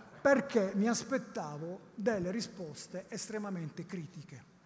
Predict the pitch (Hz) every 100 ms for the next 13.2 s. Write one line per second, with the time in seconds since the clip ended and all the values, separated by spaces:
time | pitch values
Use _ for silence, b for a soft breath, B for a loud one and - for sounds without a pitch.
0 | _ 208 196 190 175 170 185 202 202 175
1 | 165 160 190 202 185 240 - 208 156 -
2 | 196 196 - B B B - 226 - -
3 | - - - - _ _ - 196 185 220
4 | 233 170 - 170 190 214 - 175 196 190
5 | 220 202 240 190 160 156 185 165 - 240
6 | 226 - 196 196 202 208 202 208 - -
7 | 175 151 - 185 180 190 175 170 202 175
8 | 165 165 165 185 156 160 139 139 156 170
9 | 170 160 151 151 160 139 156 147 143 135
10 | 139 139 - - B B B B B _
11 | _ _ _ _ - 170 147 175 208 240
12 | 196 151 147 139 165 156 135 - 170 220
13 | 214 147